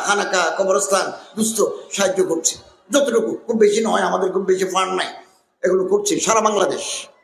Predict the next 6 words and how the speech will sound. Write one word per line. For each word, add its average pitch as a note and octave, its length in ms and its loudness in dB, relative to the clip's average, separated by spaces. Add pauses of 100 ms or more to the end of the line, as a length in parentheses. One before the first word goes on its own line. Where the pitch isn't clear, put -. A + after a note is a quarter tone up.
(400)
আলহামদুলিল্লাহ, F3 720 0 (460)
এখানে G3+ 200 2
কোনো G3+ 180 2 (340)
পয়সার G#3+ 360 2
লেনদেন F#3+ 380 2
নাই। D#3+ 120 0